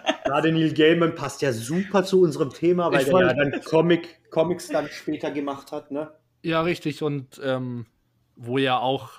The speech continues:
Speaker 3: wo, wo ihr euch, äh, euch auch noch auf eine Sonderfolge natürlich freuen könnt.
Speaker 2: Auf jeden Fall. Neil Gaiman kommt auf jeden Fall
Speaker 3: Ja.
Speaker 2: als Sonderfolge, weil der Mann
Speaker 1: Das
Speaker 2: ist eine
Speaker 1: ist sehr
Speaker 2: Legende.
Speaker 1: cool.
Speaker 3: Ja, zu unserer, ähm, Autoren, also nicht jetzt Autoren,
Speaker 1: <laughs>
Speaker 3: sondern, äh,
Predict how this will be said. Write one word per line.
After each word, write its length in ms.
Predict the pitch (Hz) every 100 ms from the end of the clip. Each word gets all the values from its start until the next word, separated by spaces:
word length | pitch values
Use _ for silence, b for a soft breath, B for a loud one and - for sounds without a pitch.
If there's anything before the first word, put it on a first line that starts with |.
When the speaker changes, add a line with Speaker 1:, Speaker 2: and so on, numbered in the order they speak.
| _ _
Speaker 3:
wo, 300 | 143 143 131
wo 160 | 143 143
ihr 160 | 143
euch, 300 | 143 156 131
äh, 60 | 175
euch 400 | 151 143 151 147
auch 140 | 156 160
noch 180 | 156
auf 120 | 139 127
eine 480 | 131 135 139 131
Sonderfolge 560 | 127 151 156 135 123 120
natürlich 320 | 127 - 123
freuen 300 | - 120 123
könnt. 240 | - 147 143
Speaker 2:
Auf 180 | 139 139
jeden 200 | 143 127
Fall. 160 | 123
Neil 240 | 147 165 160
Gaiman 460 | 151 156 147 147
kommt 220 | 147 135 127
auf 180 | 120
jeden 200 | 135 135
Fall 160 | 123 120
Speaker 3:
Ja. 60 | 120
Speaker 2:
als 120 | 120
Sonderfolge, 680 | 127 135 131 131 120 123 113
weil 220 | 123 123
der 160 | 120
Mann 240 | 117 120 123
Speaker 1:
Das 160 | -
Speaker 2:
ist 60 | -
eine 80 | 120
Speaker 1:
ist 60 | 196
sehr 80 |
Speaker 2:
Legende. 340 | 185 123 98 117
Speaker 1:
cool. 180 | 110 - _ -
Speaker 3:
Ja, 220 | 143 147
zu 160 | - 143
unserer, 560 | 139 135 131 127 127 127
ähm, 360 | 120 117 107 _
Autoren, 800 | 135 131 - 143 131 139 131 123 - _ _ _ -
also 380 | 143 147 135 -
nicht 300 | 180 - - - 190
jetzt 340 | 175 202 202 196
Autoren, 600 | 190 190 190 190 190 147
Speaker 1:
<laughs> 0 |
Speaker 3:
sondern, 380 | 165 170 170 170
äh, 400 | 165 165 160